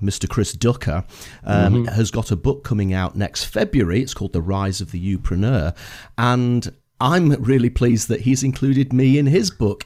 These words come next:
Speaker 1: as a case
Speaker 2: Right.
Speaker 1: study. And, you know, I've got an advanced copy of that. And to actually hold in your hand a proper book as opposed to a, a Kindle version and,
Speaker 2: <laughs>
Speaker 1: and, and open the, the pages and see your own name in that book as an example of somebody who's consistently producing content,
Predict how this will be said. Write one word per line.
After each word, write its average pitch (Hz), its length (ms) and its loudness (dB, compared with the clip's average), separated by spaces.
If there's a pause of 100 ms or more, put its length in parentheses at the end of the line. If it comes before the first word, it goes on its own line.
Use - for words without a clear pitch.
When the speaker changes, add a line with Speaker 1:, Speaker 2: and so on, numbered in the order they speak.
(120)
Speaker 1:
as 95 180 -2
a 87 60 -4
case 87 180 -2
Speaker 2:
Right. - 100 -2
Speaker 1:
study. 82 420 -6 (420)
And, 123 420 2
you 120 80 2
know, 110 100 2
I've 120 280 0
got - 420 0
an 107 120 0
advanced 104 420 -2
copy 131 340 0
of 87 160 -4
that. 71 300 -6 (100)
And 95 300 0
to 104 160 0
actually 127 260 -2
hold 113 320 0
in 98 100 2
your 92 120 2
hand 98 280 0
a 80 40 -4
proper - 320 -2
book 82 320 -4 (120)
as 90 140 -8
opposed 87 300 -2
to 85 140 -4
a, 80 40 -4 (160)
a - 80 -6
Kindle 120 360 -2
version 80 440 -6 (260)
and, 101 100 2
Speaker 2:
<laughs> 104 120 2
Speaker 1:
and, 107 160 0
and 110 160 2
open 151 400 4
the, 107 180 2 (100)
the 98 100 -6
pages 135 540 -2
and 95 100 -2
see - 180 0
your 117 220 2
own 120 260 0
name 92 400 0 (300)
in 139 160 2
that 117 240 -2
book 95 260 -2
as 135 160 0
an 143 100 0
example 107 460 -4
of 101 100 -4
somebody 104 400 -2
who's 95 200 0
consistently 98 840 -4
producing 95 480 -6
content, 95 600 -6